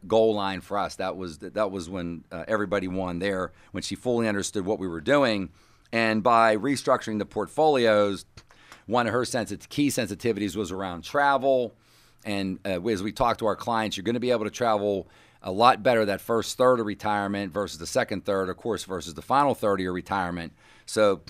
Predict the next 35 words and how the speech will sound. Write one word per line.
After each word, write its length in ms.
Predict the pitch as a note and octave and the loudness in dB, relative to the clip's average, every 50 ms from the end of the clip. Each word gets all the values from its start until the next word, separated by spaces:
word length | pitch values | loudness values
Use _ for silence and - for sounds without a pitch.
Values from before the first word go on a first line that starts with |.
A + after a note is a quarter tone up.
| - - | -16 -8
you 120 | - A2 G#2+ | -2 0 0
know, 120 | G#2+ F#2+ | 2 2
let's 260 | F#2+ A2 C3 B2 - | 2 2 0 0 0
keep 220 | - - D3 C3+ - | -4 -4 -4 -2 0
that 220 | B2 A2+ G#2+ F2+ | 0 0 0 2
budget. 360 | G#2+ A2+ A2 A2 F#2+ G#2+ G2+ | 2 4 4 4 2 0 -4
So 160 | - - G#2 F#2+ | -2 -2 0 0
we're 160 | G2 B2+ C#3+ | 2 0 0
gonna 160 | C#3+ C3 A#2 | 0 0 0
be 180 | G#2 A#2 A#2 A2+ | 0 2 2 2
able 140 | A2 G2 G#2 | 2 2 0
to 80 | G2+ | -4
keep 300 | - - - A#2 G#2 - | -4 -4 -6 -6 -4 0
her 340 | - A2 G#2+ G#2+ G#2 G2 - - _ _ _ _ _ _ _ _ - | 2 4 4 4 4 2 -2 -6 _ _ _ _ _ _ _ _ -8
with 260 | A2+ G#2 A#2 G#2+ - | -4 -2 -2 -2 -2
an 120 | G2 F#2 - | -6 -10 -4
excellent 560 | - A2+ B2 A#2+ - - - A#2 A2 G#2 F#2+ | -2 -2 -2 -2 -4 -8 -6 -4 -2 -2 -4
travel 380 | - - B2+ A#2+ A2+ A2+ G#2 G2+ | -4 -2 0 2 2 4 2 2
retirement 580 | F#2+ F#2+ E2+ - A#2 A#2 A2+ A2+ G#2+ G2 E2+ - | -2 -4 -6 -2 -2 0 0 0 -2 -4 -4 -4
budget, 520 | G2+ G2 F#2+ F#2 D#2+ F2+ F#2+ F#2+ - - _ _ _ _ _ _ _ | -2 -2 -2 -2 -4 -4 -6 -6 -6 -10 _ _ _ _ _ _ _
uh, 260 | - F2 E2+ E2 E2 D#2+ | -8 -8 -6 -6 -8 -8
travel 360 | - - A#2+ A2+ G#2+ G#2 G#2+ | -4 0 2 2 2 2 0
and 60 | G#2 F2 | -2 -2
vacation 600 | G2+ F2+ E2+ - A#2+ B2 B2 A#2 - G#2+ G2+ E2 | -4 -4 -2 0 0 0 0 0 -2 -4 -4 0
budget, 540 | - F#2+ F#2+ F#2 D#2 E2 F#2+ F#2 F#2 F2+ - _ _ _ _ _ _ _ _ _ | 0 0 0 0 0 -2 -2 -2 -2 -4 -8 _ _ _ _ _ _ _ _ _
uh, 280 | G2 F#2+ F#2 F#2 F2+ F2 | -2 0 0 0 -2 -4
f-, 580 | - - _ _ _ _ _ - G#1 G#1+ C2+ - | -6 -10 _ _ _ _ _ -18 -16 -16 -16 -14
for 180 | - G#2+ A2 G2+ | -8 -4 -4 -4
as 80 | E2 | -2
long 320 | F#2 A2 A2 A2 A2 A2 G#2 | 0 2 2 2 2 0 -4
as 80 | F2+ | -6
she 140 | - - G2 | -6 -4 -4
wants 420 | F#2 F#2 G#2+ G#2+ G#2 G2 - - | -2 0 2 2 2 0 -2 -6
to. 160 | - D#2 C2+ D#2+ | -10 -12 -12 -10
So, 400 | - - G2+ F#2+ F#2 F#2 F2+ - | -4 0 0 2 2 0 -2 -6